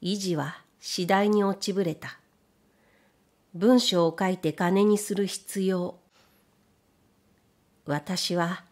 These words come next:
ソロモン王の底知れぬ優秀も、先民の汚さも、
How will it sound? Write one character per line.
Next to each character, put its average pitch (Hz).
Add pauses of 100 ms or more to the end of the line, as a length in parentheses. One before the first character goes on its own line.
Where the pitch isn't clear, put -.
(260)
ソ 220
ロ 247
モ 269
ン 240
王 185
の 185
底 214
知 254
れ 247
ぬ 233
優 214
秀 214
も、 196 (760)
先 190
民 208
の 139
汚 180
さ 156
も、 -